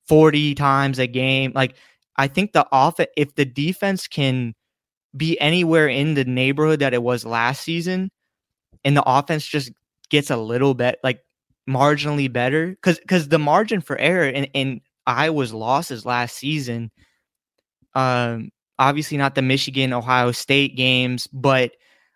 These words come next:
uh, like, the Nebraska game, the Illinois game, the Iowa State game, uh, and especially the Iowa State and Illinois game, if the offense is, like I, like I've said, if it was bad, they probably win those two games.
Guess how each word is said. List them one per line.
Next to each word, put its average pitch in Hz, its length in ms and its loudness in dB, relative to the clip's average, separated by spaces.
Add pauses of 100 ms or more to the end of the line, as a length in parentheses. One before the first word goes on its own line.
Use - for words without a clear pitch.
(120)
uh, 131 260 2
like, 131 200 -2
the 135 80 0
Nebraska 127 640 0
game, 131 520 -2
the 127 120 -8
Illinois 127 460 2
game, 131 300 -2
the 127 100 -4
Iowa 127 340 0
State 135 400 -2
game, 131 400 -2 (800)
uh, 127 340 0
and 135 100 -2
especially 147 580 -2
the 131 120 -4
Iowa 127 320 0
State 127 260 -4
and 123 140 -6
Illinois 123 400 0
game, 123 240 -2
if 123 140 -8
the 135 100 -2
offense 139 460 -2
is, 110 400 -12 (680)
like 135 180 0
I, 123 240 0
like 127 180 -4
I've 117 140 -4
said, 135 200 -2
if 117 120 -6
it 139 80 2
was 117 160 -2
bad, 123 440 -2
they 120 120 -4
probably 117 320 -4
win 120 200 -8
those 117 220 -8
two 113 160 -14
games. 143 460 0